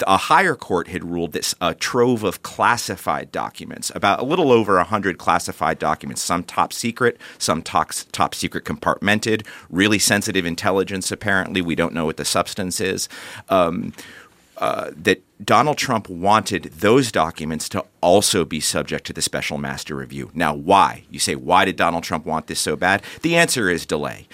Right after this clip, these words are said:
He wants this process to take as long as possible. He had asked the court to have this process extend into next year after the election. He wants this process to take as long as possible. Really, if I can interpret that a little bit as a non-lawyer, but a bit of a political <laughs> watcher,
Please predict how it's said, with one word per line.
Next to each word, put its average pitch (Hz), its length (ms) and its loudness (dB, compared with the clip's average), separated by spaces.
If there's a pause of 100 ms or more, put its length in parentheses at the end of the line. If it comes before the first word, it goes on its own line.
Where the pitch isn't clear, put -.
(160)
He 104 160 -2
wants 95 400 2
this 104 180 -4
process - 460 0
to 85 100 -12
take - 220 -8
as 71 160 -8
long 90 300 4
as - 120 -2
possible. 80 520 -4
He 76 160 -10
had 69 80 -10
asked 92 300 0
the 92 80 -6
court - 340 -4 (200)
to 80 80 -6
have 87 280 0
this 87 160 -4
process 80 440 0
extend 98 600 2
into 101 340 -6
next 90 360 -4
year 80 280 -2 (360)
after 101 420 2
the 92 160 0
election. 82 440 0
He 90 160 -4
wants 80 300 -2
this 85 160 -10
process 78 460 -4
to - 100 -14
take - 240 -10
as 73 140 -6
long 82 440 2
as 92 120 0
possible. 76 600 -2 (440)
Really, 110 500 2
if 101 140 0
I 92 100 4
can 92 160 -4
interpret - 480 -4
that 98 160 2
a 95 40 0
little 92 200 0
bit 95 220 0
as 82 180 -4
a 80 80 -2
non-lawyer, 87 640 2
but 76 140 -6
a 76 60 -2
bit 87 260 -2
of 85 120 2
a 87 80 0
political 95 520 0
<laughs> 131 40 4
watcher, 135 520 2